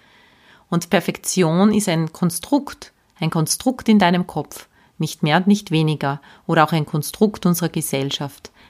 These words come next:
was perfekt ist. Aber im Endeffekt gibt es kein Perfekt. Deshalb an dieser Stelle die Anregung, ich lese es gerade von meinem Instagram-Post von früheren Zeiten, das habe ich mal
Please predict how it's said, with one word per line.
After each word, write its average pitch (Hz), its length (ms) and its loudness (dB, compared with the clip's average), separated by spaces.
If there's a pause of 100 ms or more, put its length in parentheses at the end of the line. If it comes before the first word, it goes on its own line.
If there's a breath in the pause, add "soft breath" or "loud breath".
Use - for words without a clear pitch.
was 156 240 0
perfekt - 500 -6
ist. - 400 -12 (960)
Aber 160 160 2
im 156 80 2
Endeffekt 185 880 2 (1040)
gibt 226 300 2
es - 340 -4 (140)
kein 139 320 -6
Perfekt. - 680 -12 (800)
Deshalb 202 460 0
an 170 140 4
dieser 196 240 2
Stelle 156 340 2
die - 140 -2
Anregung, 185 720 0 (320)
ich - 180 -6
lese 160 240 0
es 202 80 -6
gerade 160 280 0
von 165 140 -2
meinem 156 260 -2
Instagram-Post 165 1200 0
von 170 180 0
früheren 165 540 -2
Zeiten, 151 420 0
das 175 180 -2
habe 160 120 -4
ich - 180 -10
mal 156 240 -2